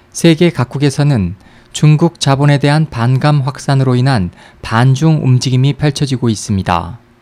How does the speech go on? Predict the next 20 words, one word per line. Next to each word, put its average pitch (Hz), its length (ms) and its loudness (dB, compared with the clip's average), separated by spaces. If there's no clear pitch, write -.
그에 160 220 4
대한 170 260 2
대표적 139 480 -2
사례는 117 640 -2
지난 143 280 2
십일 135 280 -2
일 113 260 -2
호주 170 220 -2
정부가 131 580 -2
호주의 170 360 2
최대 175 360 0
전력 139 480 0
유통업체 131 680 -2
오스그리드에 143 760 2
대한 131 480 0
중국 143 460 0
업체들의 139 540 0
인수를 127 440 2
불허한 135 440 0
것과 98 540 -2